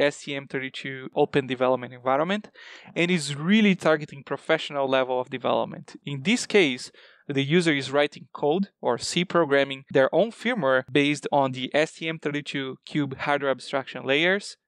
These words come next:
its middlewares, maybe starting from any of the available examples from the Sensor Tile box. And by the way, this is actually one of the most important points of the Pro mode, which is we have many examples available at source code level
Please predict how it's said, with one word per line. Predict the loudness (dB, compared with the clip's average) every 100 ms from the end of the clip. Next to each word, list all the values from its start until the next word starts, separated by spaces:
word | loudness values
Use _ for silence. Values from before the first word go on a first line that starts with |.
| -6
its | -6 -4
middlewares, | 0 4 6 4 2 -4 _
maybe | -2 2 2
starting | 0 0 -2 -2
from | -8 -4
any | -4 0
of | 0
the | 2
available | 2 4 2 2
examples | -4 -2 -4 -2 -6 -8 -20 -4
from | 0 2
the | 0
Sensor | -6 -4 -2
Tile | 2 4
box. | 4 2 0 -10 -6
And | -2
by | 0 2
the | 4
way, | 4 4 -2
this | -8 -6 -4
is | 0
actually | 2 2 2 2 2
one | 2 2
of | 0
the |
most | -4 -4 -4
important | -4 -2 -2 -4 -4
points | -2 0 -4 -12 -4
of | -2 -2
the | -4
Pro | 0 0
mode, | 0 -4 -6
which | -4 -2 0 2
is | 2 0 -2
we | -4
have | 0 0 0 -2 -14 -12
many | -8 -6 -6
examples | -8 -6 -6 -2 -4 -2 -4
available | 0 2 2 2 0
at | 0
source | -2 -2 0 0
code | 0 2 4
level | 4 2 -2 -12